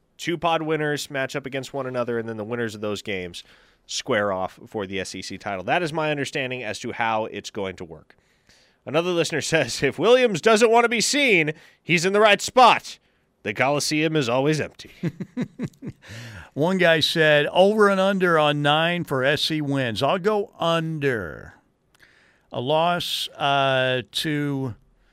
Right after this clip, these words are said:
Speaker 2: and they may push on that. A loss to Utah, a loss to U C L A, definitely,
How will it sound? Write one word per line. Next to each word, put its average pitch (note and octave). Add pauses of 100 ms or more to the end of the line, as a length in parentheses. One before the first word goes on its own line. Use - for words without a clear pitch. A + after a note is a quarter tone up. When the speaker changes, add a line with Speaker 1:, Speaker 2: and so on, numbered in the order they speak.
(500)
Speaker 2:
and C3+
they C#3
may E3
push E3+
on A2
that. G2+
A B2+
loss C#3+
to D#3
Utah, D3
a -
loss C3
to C3+
U C3
C C3+
L B2
A, A#2
definitely, A#2